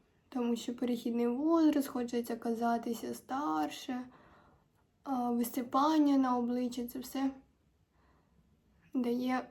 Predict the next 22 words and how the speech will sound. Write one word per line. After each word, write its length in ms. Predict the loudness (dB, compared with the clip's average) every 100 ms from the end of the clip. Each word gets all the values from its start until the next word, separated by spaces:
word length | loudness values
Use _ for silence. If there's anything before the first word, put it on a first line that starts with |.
| -6
ось 160 | -6 -6
це. 280 | -8 -6 -8 -12 _ _ _ _ _ _ _ _ -20 -20 _ -14 2
Але 260 | 4 6
зараз 400 | 6 6 6 4
я 400 | 2 2 0 -2 -4
особ-, 440 | -4 -2 -2 -2 0
особливо 420 | 0 2 0 0
в 80 | -2
таку 300 | -6 0 0
жару, 300 | 2 0 0
як 220 | -2 -4 -4
зараз, 480 | 0 4 4 4 0 -4 -20 -20 -20 -20 -20 _ _ _ -8
то 200 | -2 0
ні. 380 | 2 2 2 0 -6 -14 _ _ _ _
<laughs> 440 | -2 -2 -4 -10 -2
Я 180 | 2
навіть 380 | 6 6 4 2
на 140 | 2 0
цю 180 | -2
косметику 640 | -2 0 0 -2 -2 -2 -2
не 140 | 0
дивлюсь. 480 | 0 0 0 -2